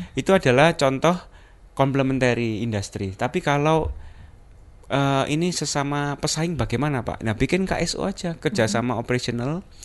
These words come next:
Speaker 1: untuk satu bidang atau satu usaha, bikin P T baru, joint venture,
Speaker 2: Mm-mm.
Speaker 1: ya, kita garap satu market yang sama dengan dua kekuatan under dua nama berbeda.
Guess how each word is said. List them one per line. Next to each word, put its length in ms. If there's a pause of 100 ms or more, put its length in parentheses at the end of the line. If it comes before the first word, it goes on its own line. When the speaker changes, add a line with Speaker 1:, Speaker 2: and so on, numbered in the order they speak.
(300)
Speaker 1:
untuk 320
satu 240
bidang 600
atau 200
satu 320
usaha, 200
bikin 360
P 80
T 120
baru, 280
joint 240
venture, 560 (120)
Speaker 2:
Mm-mm. 440
Speaker 1:
ya, 200
kita 280
garap 240
satu 280
market 320
yang 160
sama 360
dengan 240
dua 240
kekuatan 640 (720)
under 320
dua 240
nama 240
berbeda. 720